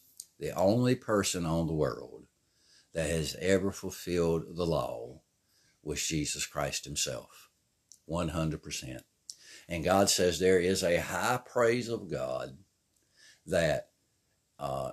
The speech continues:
allows you to be in God's eyes as fulfilling all of the laws. And on top of that, you shoot those arrows out in unity, and it literally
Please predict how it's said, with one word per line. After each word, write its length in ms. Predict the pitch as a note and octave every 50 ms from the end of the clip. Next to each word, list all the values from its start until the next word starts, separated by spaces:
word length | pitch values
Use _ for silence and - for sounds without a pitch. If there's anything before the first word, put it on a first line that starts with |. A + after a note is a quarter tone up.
| - _ -
allows 840 | - B1 C#2+ D#2 D#2+ D#2 E2+ F#2 F#2+ G#2 G#2 G#2+ A2 A#2 G#2+ F#2+
you 440 | G2 G#2 A2 F#2+ E2 C#2 C2+ C2 C2 - - - - _ _ -
to 200 | - - E2+ D#2+
be 380 | D2 E2+ E2 D2+ C2 C#2+ E2+
in 160 | G2 G#2 G#2 G2
God's 380 | G2 F#2+ G2 G2 F#2+ D2+ F#2
eyes 600 | F#2 F2+ F2 D#2+ D2+ C#2+ C#2 C#2+ D2 - - - - -
as 380 | D#2+ D#2+ D#2 D2+ E2 - - - -
fulfilling 800 | - - - D#2 D#2 - - - G2+ G2 F2+ E2 D#2+ D2+ D2 C#2+
all 480 | - - C#2+ E2 E2 E2+ E2+ E2+ E2+ F2+
of 100 | F2 D2
the 80 | E2+
laws. 600 | E2 E2 E2 E2+ E2+ E2 D#2 C#2+ C2 C#2 C#2+ - -
And 240 | - D#2+ E2+ F2 E2
on 220 | D#2 D2+ D2 D2+
top 320 | - - F2+ F2 E2+ - -
of 120 | E2+ D#2+
that, 360 | F2 F2 F2 D#2+ D2 C#2 - _ _ _ - - - _ _ _ _ _ _ _
you 160 | - D2+ D#2+
shoot 460 | D2+ - - - - A2 G#2+ G#2 G2 -
those 520 | - F#2+ F#2 F#2 F#2+ F#2 F#2 F2+ - - -
arrows 520 | - F#2+ G2+ G2+ G#2 G2+ F#2 F2 E2+ D#2+ -
out 340 | D#2 E2+ F2 E2+ E2+ E2+ -
in 200 | F2 E2 D#2+ D#2
unity, 720 | E2 F2 F#2+ G2 F#2 F2 D#2+ - - D#2+ C#2+ C#2 C#2 - _ _ _ - _ _ _ _ -
and 300 | - F2 E2+ E2 D#2+ D#2
it 300 | - - F2 E2+ D#2+ D2
literally 840 | E2 F2 F#2+ G2+ G#2+ F#2+ F#2 F2 D#2+ D#2+ D#2+ D2+ D2 D2 D2 D2+ -